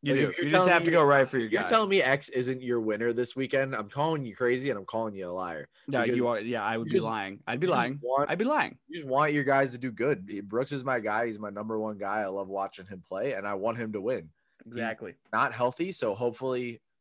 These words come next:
Speaker 2: he's on a lot of painkillers so that his knee doesn't bother him at all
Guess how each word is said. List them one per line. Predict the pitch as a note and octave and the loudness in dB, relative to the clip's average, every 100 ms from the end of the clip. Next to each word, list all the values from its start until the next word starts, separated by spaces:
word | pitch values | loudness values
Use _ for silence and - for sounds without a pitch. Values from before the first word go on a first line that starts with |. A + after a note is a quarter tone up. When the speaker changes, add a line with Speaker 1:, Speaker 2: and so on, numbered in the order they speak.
| _ | _
Speaker 2:
he's | - A#2+ | -10 -4
on | A#2+ A#2+ | -2 0
a | A2+ | -2
lot | G#2 G#2 A2 | -2 0 0
of | A2 G#2 G2 - | 0 -4 -14 -8
painkillers | A2+ A#2 A#2 C3+ C3+ E3 - - | -4 -4 -4 -4 -2 -4 -10 -14
so | - | -8
that | A2+ G#2+ G2 | -4 -2 -4
his | A2 G2 | -8 -10
knee | G#2 A2 | -8 -6
doesn't | G#2+ G2+ G2 | -4 -6 -6
bother | F#2 G2+ A2+ | -4 -2 -4
him | C#3 D3 D3 - | -6 -8 -14 -8
at | A2 A2+ | -4 0
all | A#2+ D3 | 0 -4